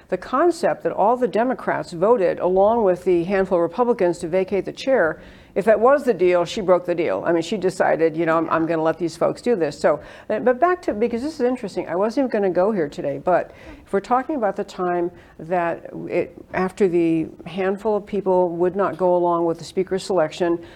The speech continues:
until certain concessions were made, you, I mean, that in part, I think, was a sense of frustration, mostly coming from people who would call themselves conservatives or, or the House Freedom Caucus, people who wanted to have the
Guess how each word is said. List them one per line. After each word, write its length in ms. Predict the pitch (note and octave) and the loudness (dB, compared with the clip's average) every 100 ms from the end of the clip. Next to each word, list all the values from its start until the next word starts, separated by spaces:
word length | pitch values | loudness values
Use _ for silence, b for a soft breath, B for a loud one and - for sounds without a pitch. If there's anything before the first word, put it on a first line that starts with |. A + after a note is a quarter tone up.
| B F3 | B -8
until 200 | G3 F#3 | -4 -2
certain 280 | A3+ F#3+ | -2 -2
concessions 580 | G#3 G3 G#3+ G#3+ A#3 G#3 | -4 -4 0 0 0 0
were 80 | F#3+ | 2
made, 340 | F3 E3 D3+ B B B - | 2 2 0 B B B -8
you, 320 | F#3 B3 B3+ - | -2 0 2 2
I 80 | |
mean, 400 | G3+ G3 F#3 - | 2 4 2 -2
that 400 | D#3+ A3+ C4 - | 0 2 2 -2
in 200 | - F#3 | -2 -2
part, 320 | F#3 - C4+ A3 | -2 0 2 2
I 100 | E3+ | -2
think, 460 | - F#3 F3 - b b b - | 0 0 0 -6 b b b -4
was 220 | F#3+ F#3+ | -2 0
a 60 | F#3+ | -2
sense 280 | - G#3 | -2 -2
of 120 | G3 F3+ | -4 0
frustration, 500 | F#3+ - A3+ A3+ F#3 | -2 2 0 2 0
mostly 420 | F3+ A3+ D4 E4 | 4 4 2 0
coming 280 | B3+ G#3+ F#3+ | 0 0 0
from 400 | G3+ F3+ E3+ - - | 0 0 0 -4 -6
people 220 | G#3+ F#3+ | -2 0
who 80 | F#3+ | -2
would 100 | F3 | 0
call 220 | G#3 G3 | 2 2
themselves 500 | F3 E3 F#3 E3+ D#3+ | 2 2 0 0 -2
conservatives 640 | F3+ D#3+ A#3+ E3 B2 C#3+ | -8 0 2 2 -2 -2
or, 200 | E3+ D#3 | 0 0
or 40 | E3 | 2
the 220 | D#3+ C#3+ - - B B | 0 -2 -12 -20 B B
House 260 | - G#3 - | -2 -2 0
Freedom 260 | A#3+ G#3+ E3+ | 0 2 2
Caucus, 400 | F#3 C#3 D#3+ - | 0 -4 -6 -8
people 260 | A#3 A3 | -4 -2
who 100 | G#3 | 0
wanted 340 | F#3+ F#3 G3+ G#3 | 0 0 0 0
to 80 | |
have 360 | F3+ F3+ E3+ D#3+ B B B B B | -4 -2 -2 -4 B B B B B
the 140 | - | -8